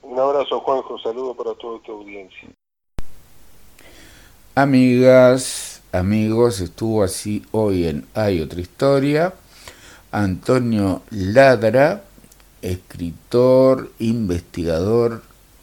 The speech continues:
Speaker 2: periodista, para hablar de estos dos temas tremendos, impactantes. Uno,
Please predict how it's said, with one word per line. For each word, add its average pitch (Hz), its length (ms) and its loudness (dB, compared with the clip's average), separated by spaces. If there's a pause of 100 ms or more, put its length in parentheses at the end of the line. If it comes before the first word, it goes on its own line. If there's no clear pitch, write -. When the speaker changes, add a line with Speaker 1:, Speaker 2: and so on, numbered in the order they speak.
(180)
Speaker 2:
periodista, 110 1160 -2 (920)
para 127 200 2
hablar 110 320 0
de 107 80 -2
estos 104 280 -4
dos 135 240 -2
temas 107 760 -2 (560)
tremendos, 120 760 -2
impactantes. 90 840 -4
Uno, 113 420 -6